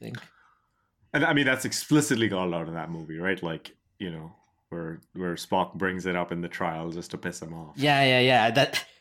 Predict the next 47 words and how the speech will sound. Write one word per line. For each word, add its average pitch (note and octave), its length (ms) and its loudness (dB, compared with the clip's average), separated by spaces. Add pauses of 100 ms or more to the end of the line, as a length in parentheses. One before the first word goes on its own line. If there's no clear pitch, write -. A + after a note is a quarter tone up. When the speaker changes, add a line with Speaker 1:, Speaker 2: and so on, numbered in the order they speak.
(220)
Speaker 1:
but G#3+ 120 6
was G#3 160 10
it G#3+ 100 6
designed E3 680 6 (140)
in, E3+ 220 2
in E3 180 6
relation C#3+ 580 6
to G3 120 6
that? E3+ 120 8
I F3 60 10
don't F#3 100 8
know. E3 80 10
Anyways, C3 420 6
never C3 160 2
mind. G2+ 300 2
Um, G#2+ 400 2
I, B2+ 200 -2
I C#3 60 4
was D3 120 6
just E3 140 0
trying F3 160 6
to C#3+ 40 6
see D3+ 240 6
if B2+ 240 2 (440)
there C3+ 160 6
were C3+ 80 6
people C#3 340 4
who A#2 80 8
actually A#2 420 2
did A#2 240 4
well, G#2+ 400 6
and G#2 200 2
there G#2 80 2
were G#2 100 2
examples G#2 600 0
of G#2 140 -2
that G2+ 200 -2
that F#2 100 -8
we G2 140 0
remember F#2+ 640 -2
or F2 40 -2 (120)
have G2 120 -14
been G#2+ 140 -2
shown A2 320 0
to G2+ 140 -2
us E2+ 220 -6
in, F2 280 -12